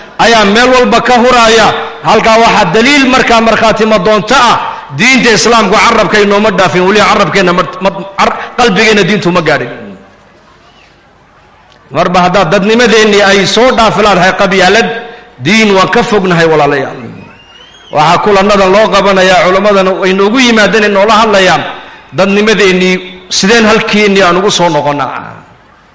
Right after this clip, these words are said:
Sidee baan halkii Ilaahayna dhigay? Ilaahay meel buu ina dhigay. Ilaahay wuxuu kaa dhigay Muslim.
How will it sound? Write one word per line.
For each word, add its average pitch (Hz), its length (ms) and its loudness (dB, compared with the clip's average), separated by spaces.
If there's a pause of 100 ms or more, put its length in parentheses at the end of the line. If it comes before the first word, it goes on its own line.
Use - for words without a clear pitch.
(540)
Sidee 170 340 -2
baan 165 160 0
halkii 160 460 -2
Ilaahayna 190 440 0
dhigay? 175 320 0
Ilaahay 170 260 2
meel 220 240 0
buu 240 140 2
ina 208 160 0
dhigay. 180 280 0 (580)
Ilaahay 196 280 2
wuxuu 202 300 0
kaa 196 220 0
dhigay 190 220 2
Muslim. 208 480 0